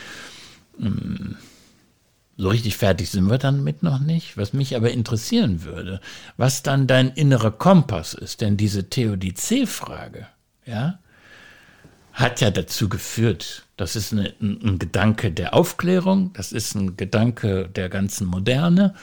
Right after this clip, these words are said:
und hat dazu geführt, dass viele Menschen Religion dann ganz hinter sich gelassen haben, weil sie darauf keine plausible Antwort mehr gefunden haben.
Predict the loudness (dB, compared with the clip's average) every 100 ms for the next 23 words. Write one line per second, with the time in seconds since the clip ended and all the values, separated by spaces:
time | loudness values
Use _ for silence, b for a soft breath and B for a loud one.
0 | B B -4 0 4 2 2 2 2 2
1 | 4 4 4 -2 -2 0 2 2 2 2
2 | 0 0 0 -2 0 0 2 0 2 4
3 | 4 2 -2 -2 -4 -8 -12 -14 -14 -14
4 | -12 -10 -10 -8 -8 -4 -4 B B B
5 | B B -8 0 4 4 4 0 0 0
6 | 2 2 0 -2 -2 0 0 0 0 0
7 | 0 -2 -2 -2 0 0 -2 -8 -6 -8
8 | -8 -4 -2 -2 -4 -12 -14 -16 -20